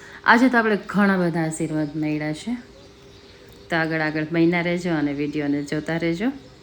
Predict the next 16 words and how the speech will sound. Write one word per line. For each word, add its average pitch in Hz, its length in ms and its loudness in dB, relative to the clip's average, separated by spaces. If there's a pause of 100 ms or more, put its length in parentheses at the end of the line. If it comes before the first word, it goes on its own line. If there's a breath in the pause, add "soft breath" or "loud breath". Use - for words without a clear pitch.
(3750 loud breath)
તો - 120 4
અત્યારે 247 300 6
આપણે 233 240 4
મંદિરે 269 340 6
તો 269 120 2
દર્શન 269 380 4
કરી 269 220 2
લીધા 269 220 2
છે, 269 100 0
હવે 226 200 4
આપણે 208 220 0
જઈએ 220 340 0
છીએ 240 160 -4
ચકલાને 214 420 -2
ચણ 214 300 0
નાખવા 214 300 0